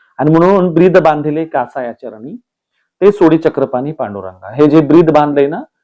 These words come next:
ते तू आता सोडवलं पाहिजेस. कर्म मेळा म्हणे तुझं आमुची आन, नको निर्वाण करू आता. म्हणून देवा, तुला मी शपथ घालतोय, आता हे जे निर्वाण आहे वगैरे ते आता काही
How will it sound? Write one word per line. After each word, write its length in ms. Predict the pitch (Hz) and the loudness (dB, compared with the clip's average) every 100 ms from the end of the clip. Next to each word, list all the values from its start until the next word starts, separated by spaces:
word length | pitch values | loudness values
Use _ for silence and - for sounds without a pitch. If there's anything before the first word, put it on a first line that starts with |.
| _ | _
ते 80 | 151 | -6
तू 120 | 147 | 0
आता 200 | 151 131 | 2 0
सोडवलं 440 | 147 147 127 110 104 | -2 -2 -2 -4 -8
पाहिजेस. 400 | - 101 95 87 _ _ _ _ - | -12 -20 -20 -20 _ _ _ _ 2
कर्म 340 | 175 185 202 | 4 4 4
मेळा 240 | 202 185 185 | 4 2 2
म्हणे 260 | 180 185 | -2 -6
तुझं 280 | 190 190 180 | -6 -6 0
आमुची 420 | 160 143 151 147 | 0 0 -4 -4
आन, 200 | 131 123 | -4 -4
नको 360 | 131 135 131 175 | -8 -10 -10 -10
निर्वाण 460 | 143 120 110 113 | -8 -10 -12 -16
करू 240 | 120 123 107 | -20 -20 -20
आता. 200 | 101 _ _ _ _ _ - | -20 _ _ _ _ _ -2
म्हणून 360 | 143 170 196 160 | 2 4 4 4
देवा, 500 | 143 135 135 170 214 | 4 4 4 2 -4
तुला 300 | - 143 160 | -6 -6 -4
मी 140 | 175 | -6
शपथ 320 | - 165 175 | -4 -2 0
घालतोय, 560 | 165 147 156 147 135 90 _ _ _ _ _ _ | -2 -2 -4 -2 -4 -4 _ _ _ _ _ _
आता 420 | - 123 165 160 | -6 2 4 4
हे 200 | 160 156 | 2 -2
जे 120 | 147 156 | -6 -6
निर्वाण 400 | 151 147 147 143 | -6 -4 -4 -4
आहे 280 | 135 139 | -8 -8
वगैरे 360 | 139 131 135 139 | -10 -8 -8 -8
ते 140 | 139 | -8
आता 160 | 131 147 | -10 -10
काही 180 | 147 | -14